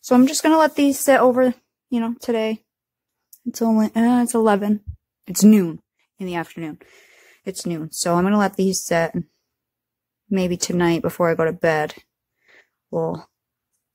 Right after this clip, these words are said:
take them out and see what they're looking like and see what kind of paper is dyeing better and stuff like that. Okay.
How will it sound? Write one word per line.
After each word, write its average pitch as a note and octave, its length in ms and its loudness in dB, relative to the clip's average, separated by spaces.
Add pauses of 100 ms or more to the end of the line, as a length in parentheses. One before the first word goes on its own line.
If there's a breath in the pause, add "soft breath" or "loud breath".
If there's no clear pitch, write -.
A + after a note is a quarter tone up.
(520)
take E3 240 0
them E3 140 -2
out D#3+ 220 0
and E3+ 100 -4
see - 160 -4
what E3 160 -6
they're D#3+ 140 -4
looking E3 340 -4
like D#3+ 380 -6
and D#3+ 180 -6
see - 240 -4
what D#3 200 -2
kind E3 200 -2
of - 100 -8
paper D#3 400 0
is E3 300 -2 (1000)
dyeing E3+ 460 0
better D#3+ 420 -4
and E3+ 240 -10
stuff - 220 -10
like E3 160 -14
that. - 200 -12 (960 loud breath)
Okay. - 160 -6